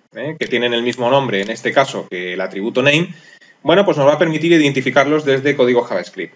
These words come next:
Y, por otro lado, tenemos, pues, la sección de datos, a la cual he llamado zona datos, es decir, la zona de la derecha donde irá apareciendo la información.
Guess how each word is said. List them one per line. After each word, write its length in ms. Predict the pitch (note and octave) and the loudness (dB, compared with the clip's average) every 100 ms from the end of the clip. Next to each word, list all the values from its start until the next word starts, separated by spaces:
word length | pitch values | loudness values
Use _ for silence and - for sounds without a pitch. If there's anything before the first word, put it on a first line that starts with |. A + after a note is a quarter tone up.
| _ | _
Y, 400 | G3 G#3 G#3+ - | 4 4 2 -4
por 200 | - C3 | 2 4
otro 220 | C#3+ D3+ | 4 4
lado, 340 | E3 D#3+ F#3 F#3+ - _ _ | 4 4 2 0 -18 _ _
tenemos, 920 | B2+ C3+ C#3+ D3 D3 C#3 B2+ A#2+ - - | 0 2 6 6 8 8 6 2 -4 -10
pues, 140 | G#2+ A2 | -8 -6
la 100 | G#2 | -6
sección 580 | A2+ - B2+ B2+ C#3+ C#3 | -8 -4 0 2 0 -6
de 480 | A#2 B2 C#3 - - | -2 2 2 0 -8
datos, 520 | C#3 C#3 C3+ G3 - - | -4 -2 -2 -4 -6 -10
a 80 | A2+ | -6
la 140 | G#2 | -2
cual 140 | A#2 B2 | 0 2
he 60 | |
llamado 280 | B2 B2 C#3 | 4 2 0
zona 260 | C#3+ A#2 F#2 | 0 -4 -4
datos, 300 | - F2+ - | -8 -10 -8
es 60 | |
decir, 240 | A2 G#2 G2+ | -8 -6 -4
la 100 | G#2 | -4
zona 220 | C3 C#3 | 0 4
de 80 | C#3 | 4
la 100 | C3+ | 6
derecha 520 | C#3 C#3+ - D3+ - | 4 2 0 -2 -2
donde 280 | A#2+ B2 A2 | -6 -4 -2
irá 260 | G#2+ B2 B2+ | -2 0 2
apareciendo 580 | A#2+ G#2+ G2+ A#2+ B2 A2+ | 2 0 -2 -4 0 2
la 280 | A#2+ C3+ - | 2 0 -6
información. 640 | G#2 G2 E2+ E2 - | -16 -14 -14 -14 -20